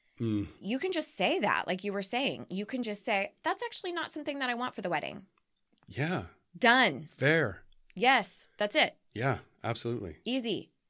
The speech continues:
Speaker 1: And, and anybody on the other side of that conversation should go, "Oh, you know what? You're right. It's her day. Let her make the decisions."
Speaker 2: That's right.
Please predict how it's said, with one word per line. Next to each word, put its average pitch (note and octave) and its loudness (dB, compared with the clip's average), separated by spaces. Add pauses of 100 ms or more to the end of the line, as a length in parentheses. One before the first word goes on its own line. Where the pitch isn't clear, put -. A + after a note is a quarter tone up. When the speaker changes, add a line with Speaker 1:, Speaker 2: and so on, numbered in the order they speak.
Speaker 1:
And, A#2 2
and A#2 -2
anybody C3 4
on G#2+ 0
the G2+ -2
other F#2+ -4
side A#2+ 0
of G2+ -4
that F#2+ -4
conversation F#2 -4
should - -14
go, F2+ -4
"Oh, C#3+ -4
you C#3+ 0
know C#3+ 0
what? C#3+ -4
You're D3+ -4
right. C#3+ 0
It's F#2+ -8
her G#2+ -2
day. G2+ -4 (840)
Let A#2 6
her A2+ 6
make A2 2
the G#2+ -4
decisions." - -10
Speaker 2:
That's F3 0
right. D#3+ 4